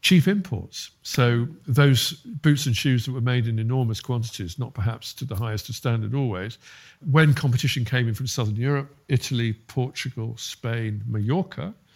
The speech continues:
interestingly, they came. I remember my father coming home from the shoe factory in the nineteen seventies, and he had a shoe by the M W, took out this pair of shoes, and they were, they were Spanish.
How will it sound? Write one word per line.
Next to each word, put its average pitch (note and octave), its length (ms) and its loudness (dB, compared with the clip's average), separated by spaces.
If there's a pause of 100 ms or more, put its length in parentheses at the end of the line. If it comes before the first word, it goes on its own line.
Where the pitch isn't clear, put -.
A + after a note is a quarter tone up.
(280)
interestingly, C3 600 -2 (460)
they E3 160 8
came. D#3 240 4
I E3+ 40 2
remember G3+ 280 6
my F3+ 160 6
father E3 420 2
coming C3+ 300 -2
home B2 160 2
from A#2 160 -2
the A#2 80 0
shoe A#2 340 -2
factory A2 540 -6
in G#2 60 -4
the A2 80 -4
nineteen A2 400 -6
seventies, F#2+ 760 -8 (400)
and B2 80 0
he A#2+ 80 2
had A2+ 160 4
a A2 80 0 (320)
shoe - 200 4
by A#2+ 80 2
the B2+ 60 4
M C#3+ 100 4
W, B2 240 0
took C3+ 180 -2
out B2+ 120 -2
this B2 100 -8
pair B2 220 -2
of G#2+ 80 -2
shoes, G#2+ 380 -6
and G#2 100 -8
they G#2+ 40 -8
were, A2+ 140 -10 (260)
they A#2 140 -2
were G#2 120 -2
Spanish. B2 720 -4